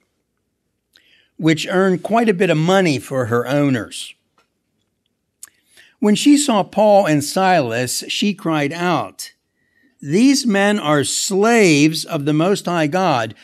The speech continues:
who proclaim to you a way of salvation." She started following them around,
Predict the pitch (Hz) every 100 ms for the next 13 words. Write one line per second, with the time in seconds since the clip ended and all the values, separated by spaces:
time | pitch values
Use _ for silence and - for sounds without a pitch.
0 | _ 185 185 165 160 151 196 240 247 220
1 | 156 143 139 147 131 151 156 147 175 233
2 | 226 226 196 180 - 190 170 156 165 170
3 | 156 214 _ _ _ _ _ _ _ _
4 | _ _ _ _ _ _ _ _ _ _
5 | _ _ _ - _ _ _ _ - -
6 | 160 151 190 202 143 - 190 214 202 165
7 | 151 139 135 131 151 208 190 147 101 -